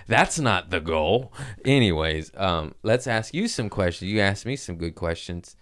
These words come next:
Wh-, I never even reciprocated them 'cause I was in my head trying to think of a different bomb. What was your bomb that sticks out most?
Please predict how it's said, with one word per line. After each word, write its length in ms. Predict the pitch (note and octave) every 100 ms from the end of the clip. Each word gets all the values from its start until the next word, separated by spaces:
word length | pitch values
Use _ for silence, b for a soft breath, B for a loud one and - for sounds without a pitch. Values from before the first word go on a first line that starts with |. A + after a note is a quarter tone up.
| _ _ _ -
Wh-, 140 | A#2
I 120 | C#3+ E3
never 240 | G3+ F#3+
even 160 | F#3+ G3
reciprocated 640 | F#3+ - F4 - A#2+ G#2
them 120 | G#2
'cause 100 | G#2
I 60 | A2
was 100 | A2
in 100 | A#2+
my 140 | A2
head 240 | G#2+ A2 G#2
trying 240 | A#2 A2
to 40 | G2+
think 200 | A#2+ -
of 80 | F#2+
a 80 |
different 420 | F2 A2 A2 A2+ D#2
bomb. 260 | B2 F#2+
What 140 | G2 C3+
was 160 | C#3+ D#3
your 180 | G3+
bomb 460 | F#2+ G#2 G#2+ G#2 F#2
that 160 | F2+ -
sticks 260 | F#2 -
out 220 | E2+ - E2+
most? 280 | E2+ -